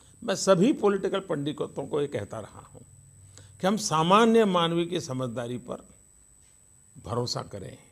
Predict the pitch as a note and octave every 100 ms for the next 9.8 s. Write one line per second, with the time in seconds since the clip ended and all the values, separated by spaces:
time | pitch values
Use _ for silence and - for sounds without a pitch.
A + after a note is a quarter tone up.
0 | _ _ _ _ _ _ _ _ - G3
1 | G3 G#3+ F#3 E3+ E3 E3 D3+ E3 D3+ A2+
2 | B2 B2 B2 A#2+ G2+ G2+ G2 F#2+ - -
3 | _ _ _ _ _ _ _ _ - B3
4 | - - C#3 A#2 C3 E3 - D3 C3 E3+
5 | - G3+ G#3 D#3 D3 C#3 F3 A2+ A#2 F#2+
6 | - - _ _ _ _ _ _ _ -
7 | A#2 C3 C3 C#3+ A#2+ B2+ E3 C#3 F2+ -
8 | _ _ _ _ B2+ B2+ C#3+ B2 C3 C3+
9 | C3 A#2 A2 C#3 - G2+ F#2